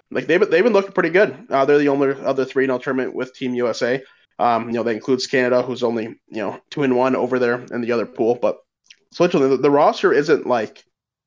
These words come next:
you know, some ultra stacked group. You know, th-, there's, there's N H Lers is always gonna be, you know,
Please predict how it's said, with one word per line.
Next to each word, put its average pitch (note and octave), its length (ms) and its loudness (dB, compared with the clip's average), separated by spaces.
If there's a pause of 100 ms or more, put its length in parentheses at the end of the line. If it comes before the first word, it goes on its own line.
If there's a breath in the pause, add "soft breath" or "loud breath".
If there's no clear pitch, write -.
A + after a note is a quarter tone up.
(520)
you E3 80 -4
know, D3+ 120 4
some B2+ 280 -4
ultra C#3 300 0
stacked A#2+ 500 -2 (140)
group. D3 260 0
You B2+ 60 -4
know, A#2+ 80 -4
th-, A#2+ 140 -2
there's, E3+ 220 2 (380 loud breath)
there's A#3 200 4
N E3 100 2
H D#3+ 160 0
Lers C#3 260 2
is C3+ 160 -6
always A#2+ 220 -2
gonna A2+ 120 -6
be, A2+ 160 -8
you A2+ 140 -10
know, A2+ 240 -6